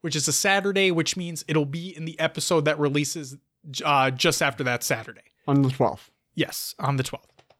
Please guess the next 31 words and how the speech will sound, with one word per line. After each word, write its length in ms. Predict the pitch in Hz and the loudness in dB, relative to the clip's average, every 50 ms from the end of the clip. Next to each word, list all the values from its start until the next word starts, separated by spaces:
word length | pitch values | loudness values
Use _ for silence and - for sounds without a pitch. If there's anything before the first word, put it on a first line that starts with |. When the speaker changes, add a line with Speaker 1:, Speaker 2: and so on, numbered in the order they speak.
| _ _ - | _ _ 0
Speaker 1:
of 160 | 151 147 131 151 | 0 0 2 2
March. 380 | 147 127 - - - - - - _ _ _ _ | -2 -2 -2 -2 -4 -4 -4 -4 _ _ _ _
Speaker 2:
Yes. 180 | - 131 120 - | -2 0 0 4
Speaker 1:
So 380 | - 175 156 151 147 147 139 - | 4 6 6 6 6 4 2 2
stay 400 | - - - - 190 185 196 196 | 0 -2 2 4 4 4 4 4
tuned 340 | - - - 190 185 175 - | 2 0 0 0 0 0 0
for 140 | - 151 143 | -2 0 2
that 220 | 165 175 180 175 | 2 2 0 0
one. 240 | 185 190 190 190 190 | 0 0 0 0 -2
And 240 | - 165 165 165 170 | -2 -2 0 2 4
then 160 | 165 156 - | 4 2 2
also, 720 | - - 196 202 220 - - - 220 202 196 196 185 - | 4 6 8 8 8 6 4 4 4 6 6 6 6 4
like 260 | 156 170 170 165 - | 4 4 2 4 2
we 100 | 170 151 | 0 0
said 240 | - - 190 170 147 | 2 4 2 4 4
before, 560 | 151 139 - - 196 190 190 190 190 - - - | 2 -2 2 6 6 8 8 8 6 4 0 0
after 340 | 175 180 202 - - 233 208 | 2 2 2 2 2 -2 0
the 100 | 185 180 | 2 2
Zach 320 | 160 165 165 165 170 - | 2 2 2 2 2 0
interview, 320 | 196 185 185 175 165 180 175 | -4 -10 -10 -6 -4 0 2
we 120 | 165 156 | 2 2
plan 260 | 151 - 160 156 151 | 2 2 0 2 2
on 80 | 151 143 | 2 0
having, 340 | 143 156 151 151 147 147 151 | 2 0 0 0 0 -2 -2
uh, 280 | - 139 135 135 131 | 2 2 4 4 4
D 160 | 131 135 165 143 | 4 2 2 2
J 160 | 135 139 131 | 4 2 2
Blue 320 | 139 190 214 233 233 233 | 4 6 6 6 6 6
on 180 | 208 202 208 208 | 4 4 4 4
the 60 | 208 | 4
show, 440 | - - - 208 190 190 196 190 | 2 4 4 6 6 6 6 4